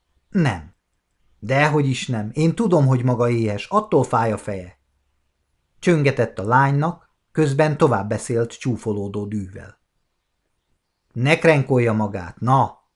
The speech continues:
Még nem esett ki a világ feneke. Lesz még rosszabbul is”, mondta fölényesen, s kissé nyersen. „Az lehetetlen”, szólt magában Aranka. „Mi jöhet még ezután?” „Főz két csésze teát, de hamar!”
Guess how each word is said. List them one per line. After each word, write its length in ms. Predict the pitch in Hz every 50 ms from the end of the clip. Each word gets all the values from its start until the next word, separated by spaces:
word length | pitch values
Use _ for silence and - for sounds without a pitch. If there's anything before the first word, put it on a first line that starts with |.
| _ _ _ _ _ _ _ _
Még 240 | _ 131 139 131 120
nem 160 | 135 151 165
esett 280 | 165 151 - 151 - -
ki 140 | - 156
a 80 | 127 117
világ 380 | 113 131 135 131 117 110 - -
feneke. 580 | - 113 107 104 98 87 - 95 87 85 - _ _ _ _ _
Lesz 280 | - 147 160 170 - -
még 200 | 165 147 131 117
rosszabbul 580 | 120 147 156 - - 160 143 139 123 117 110
is”, 400 | 104 98 - - - - _ _ _ _ _ _ _
mondta 320 | _ 139 127 120 107 - -
fölényesen, 880 | - - 147 156 156 156 156 151 147 143 - 156 147 139 143 131 - _ _
s 140 | - -
kissé 340 | - - 147 - - - 147
nyersen. 640 | 143 131 117 92 87 87 - - - 107 98 95 98 _ _ _ _ _ _ _ _ _ _ _ _ _ _ _ _ _ _ _ _ _ _ _ _
„Az 260 | - 127 135 127 117
lehetetlen”, 800 | 143 165 175 156 139 - 110 92 - - 95 87 90 87 - _ _ _ _ _ _ _
szólt 380 | _ - - 123 104 98 - -
magában 500 | 117 110 104 98 90 90 95 98 101 104
Aranka. 680 | 104 110 101 95 85 90 95 - - - 101 - _ _ _ _ _ _ _
„Mi 140 | _ 143 147
jöhet 400 | 160 165 151 127 123 110 101 -
még 220 | 127 113 107 104 110
ezután?” 640 | 107 107 110 101 - - 85 85 90 92 92 _ _ _ _ _ _ _ _ _ _ _ _ _ _ _ _ _ _ _ _ _ _ _ _ _ _ _
„Főz 320 | 151 170 190 180 - -
két 240 | - 185 202 196 202
csésze 340 | - 190 190 185 - 170 143
teát, 380 | - 175 175 160 131 113 101
de 100 | 101 117
hamar!” 480 | 123 151 190 175 139 113 95 - -